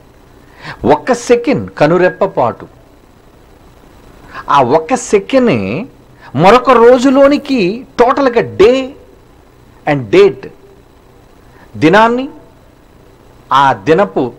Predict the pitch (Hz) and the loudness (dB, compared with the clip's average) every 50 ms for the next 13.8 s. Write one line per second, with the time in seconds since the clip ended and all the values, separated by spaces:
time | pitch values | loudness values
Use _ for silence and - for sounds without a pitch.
0 | - - 165 170 185 196 196 220 220 220 220 220 180 151 117 104 104 104 110 113 | -4 -2 2 2 2 2 2 0 -2 -2 -2 -2 -4 -4 -4 -2 -2 -2 -2 -4
1 | 113 - - - 90 82 80 - - _ _ _ _ _ _ _ _ _ _ _ | -6 -10 -16 -16 -16 -16 -16 -18 -20 _ _ _ _ _ _ _ _ _ _ _
2 | - - - - - - - - - - - 113 127 156 185 208 208 196 - 165 | -20 -20 -20 -20 -20 -20 -20 -20 -14 -6 -4 -2 -2 -2 -2 -4 -4 -6 -8 -10
3 | 135 - - - _ _ _ _ _ _ _ _ _ _ _ - - - - 123 | -10 -10 -16 -20 _ _ _ _ _ _ _ _ _ _ _ -20 -14 -8 -4 -4
4 | 131 - 156 160 202 247 254 262 262 262 247 240 202 185 165 - 170 160 165 156 | 0 2 4 4 6 6 6 4 4 2 2 2 0 -2 -2 -4 -4 -2 -2 -2
5 | 147 123 107 110 - - 127 101 85 90 117 - - - - - - - - 113 | -4 -4 -6 -8 -6 -6 -6 -6 -6 -8 -12 -16 -20 -20 -20 -20 -20 -10 -4 0
6 | 139 180 214 247 277 277 277 226 185 165 170 190 220 233 226 226 233 - - 113 | 2 4 6 6 4 4 4 2 2 0 0 0 0 2 0 0 -2 -6 -12 -14
7 | 87 - - _ _ _ _ _ _ _ _ _ _ - _ _ _ _ - - | -14 -16 -20 _ _ _ _ _ _ _ _ _ _ -20 _ _ _ _ -20 -20
8 | - - - 107 120 147 180 220 240 240 214 185 160 180 196 208 202 190 - 202 | -20 -16 -6 0 2 4 4 6 6 4 2 2 2 0 2 2 2 0 0 -2
9 | 190 185 165 185 156 156 185 170 165 160 147 135 127 127 139 135 120 110 113 120 | -2 0 0 0 0 -2 -2 0 0 0 0 0 -2 -2 -2 -2 -2 -2 -2 0
10 | 135 139 131 131 143 139 160 175 175 165 165 160 156 - 165 156 160 143 127 135 | -2 -2 -2 -2 -2 -2 0 0 0 0 -2 -4 -4 -4 -2 -2 0 0 0 0
11 | 147 160 156 - 165 165 180 190 190 185 160 - - 165 156 156 - 220 214 220 | -2 -2 -2 -2 -4 -2 0 0 -2 -2 -4 -2 -4 -4 -4 -2 -2 0 0 0
12 | 226 220 220 208 208 190 185 190 175 143 - - 127 143 151 160 156 151 147 143 | 2 2 2 4 4 2 0 -2 -4 -4 -2 -2 -2 0 0 2 0 0 0 0
13 | 139 143 143 - 147 135 - 127 110 104 110 104 90 82 90 117 | -2 -2 -4 -6 -12 -8 -4 -4 -2 0 0 0 -2 -2 -6 -8